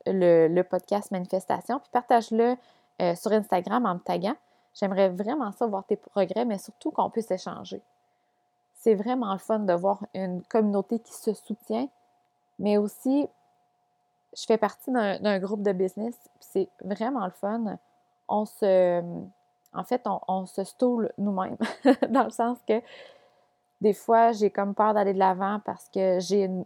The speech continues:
une fausse croyance, comme, euh, euh, tu sais, la fausse croyance qu'il faut travailler fort pour avoir de l'argent, ça, c'est une très populaire. Ben,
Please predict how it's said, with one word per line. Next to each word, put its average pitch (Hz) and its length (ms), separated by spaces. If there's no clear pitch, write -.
une 180 240
fausse 185 260
croyance, - 600
comme, 170 300
euh, 156 280
euh, 165 360
tu - 260
sais, 180 60
la 160 100
fausse 175 240
croyance 165 300
qu'il - 100
faut 180 80
travailler 165 300
fort 170 180
pour 170 160
avoir 170 60
de 165 40
l'argent, 175 380
ça, - 140
c'est 165 240
une 160 140
très 165 160
populaire. 202 460
Ben, 175 200